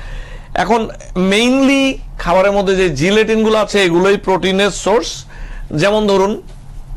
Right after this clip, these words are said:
বোন ব্রথ, অর্থাৎ আমরা ওই যে পায়া খাই, দেখবেন যে মজ্জাগুলো,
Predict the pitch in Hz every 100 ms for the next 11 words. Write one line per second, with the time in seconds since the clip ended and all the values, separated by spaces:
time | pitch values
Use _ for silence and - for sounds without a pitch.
0 | 143 147 208 226 226 160 160 165 139 -
1 | - - - - - - - 156 - 202
2 | 240 - - - - - - - - 135
3 | 151 175 170 175 175 190 208 - 208 247
4 | 233 170 175 170 175 - - - - -
5 | 147 156 170 147 208 214 220